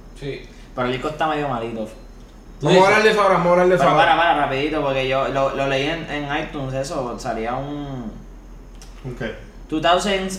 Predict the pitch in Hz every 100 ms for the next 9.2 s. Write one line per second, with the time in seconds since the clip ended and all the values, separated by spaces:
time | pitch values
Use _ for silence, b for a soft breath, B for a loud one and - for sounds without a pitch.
0 | - - 139 135 139 165 170 180 180 180
1 | - 170 156 156 180 170 160 170 170 175
2 | 156 - 147 156 175 151 180 185 - -
3 | 151 139 143 143 175 170 131 127 123 117
4 | 113 110 110 - - - - 110 117 117
5 | 143 160 156 131 131 127 120 117 101 92
6 | - - - - 117 117 110 110 123 143
7 | 147 143 160 - 113 143 98 - - 127
8 | 135 - 139 135 151 156 143 131 131 139
9 | 117 104